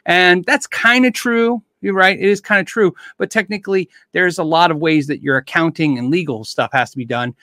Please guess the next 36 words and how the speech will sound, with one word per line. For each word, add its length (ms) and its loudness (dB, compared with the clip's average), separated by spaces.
And 300 2
so, 360 0
um, 360 0
what 160 -4
happened 380 0
in 160 2
the 60 0
s-, 220 -10
in 120 -2
the 60 0
shop 360 0
was 300 -2
sometimes 400 4
I'd 120 6
wanna 280 2
buy 240 -2
a 40 -2
guitar. 460 0
And 120 2
I 40 2
would, 300 0
let's 180 -2
say, 300 0
let's, 200 -6
for 400 2
this 200 -2
story, 640 0
we'll 160 -2
say 180 0
the 100 -4
Simon 320 0
is 120 -6
behind 260 -6
me, 220 -6
right 80 -12
there. 240 2